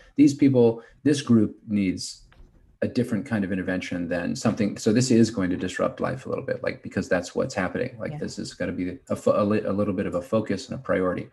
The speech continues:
Speaker 2: Okay.
Speaker 1: Uh, second, second thing is, uh, nutrition. And, um, what, and no, it's not everybody.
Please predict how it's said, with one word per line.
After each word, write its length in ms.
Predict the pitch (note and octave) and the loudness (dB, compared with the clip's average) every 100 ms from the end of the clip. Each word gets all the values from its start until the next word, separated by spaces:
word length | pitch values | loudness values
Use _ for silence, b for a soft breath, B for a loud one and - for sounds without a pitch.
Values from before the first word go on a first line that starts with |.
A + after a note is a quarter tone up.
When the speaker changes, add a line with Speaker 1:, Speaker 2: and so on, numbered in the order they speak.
| - | -18
Speaker 2:
Okay. 180 | E3 D#3 B B B - | -12 -12 B B B -4
Speaker 1:
Uh, 320 | G3 - - | -2 -2 -4
second, 560 | - C#3 C#3+ F#3+ E3 b b b | 0 2 4 2 0 b b b
second 320 | - G#3+ C4 | 2 6 8
thing 240 | - G#2+ G#2+ | 8 4 6
is, 240 | G2+ - - - _ _ | 4 0 -12 -20 _ _
uh, 200 | F#2+ F#2+ A2+ | 0 2 4
nutrition. 560 | B2 F3 F3 - - - | 4 2 0 -4 -6 -2
And, 460 | G#2 G2+ G2+ - - | 0 0 -2 -6 -8
um, 360 | G2 F#2+ F#2+ - | -6 -2 -4 -2
what, 340 | A2+ B2+ - - _ - A2 | 2 2 0 -12 _ -18 -2
and 180 | A#2 | 4
no, 100 | C#3 | 4
it's 160 | F3+ - | 4 2
not 180 | A#3+ - | 2 4
everybody. 640 | B2 D3+ D#3 F3+ G3 F#3+ | 4 4 4 2 0 -4